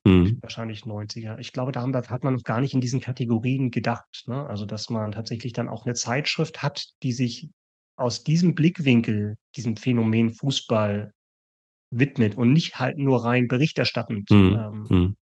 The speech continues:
Speaker 2: ähm, eine Zeitschrift zu machen. Das war wahrscheinlich erst in dieser Zeit möglich, dann eben um die Jahrtausendewende.
Speaker 1: Also ich habe das jetzt wirklich, äh, gefragt, ohne eine Antwort im,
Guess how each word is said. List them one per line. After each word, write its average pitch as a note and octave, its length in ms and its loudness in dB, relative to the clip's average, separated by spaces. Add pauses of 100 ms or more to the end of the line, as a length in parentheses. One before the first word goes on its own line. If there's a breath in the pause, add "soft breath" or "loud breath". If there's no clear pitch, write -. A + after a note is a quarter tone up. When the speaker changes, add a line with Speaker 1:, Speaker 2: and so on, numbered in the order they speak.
(580)
Speaker 2:
ähm, A#2 240 -6
eine A2+ 200 -4
Zeitschrift A#2+ 420 -6
zu A#2 100 -6
machen. A2+ 420 -6 (300 soft breath)
Das A#2+ 220 -2
war C3 100 4
wahrscheinlich C#3 380 0
erst C3+ 180 -4
in B2 100 -2
dieser A#2+ 220 0
Zeit A2+ 280 -6
möglich, A2+ 360 -2
dann G2 200 -8
eben G#2 200 -10
um A2+ 120 -8
die G#2+ 100 -6
Jahrtausendewende. G#2+ 840 -8 (240)
Speaker 1:
Also A#2+ 140 6
ich G#2+ 60 8
habe C#3 100 6
das C3+ 120 8
jetzt B2 140 6
wirklich, C3+ 220 8
äh, A2+ 440 6
gefragt, A2+ 460 4
ohne A#2+ 160 10
eine G#2+ 180 8
Antwort A#2+ 400 6
im, F#2+ 140 2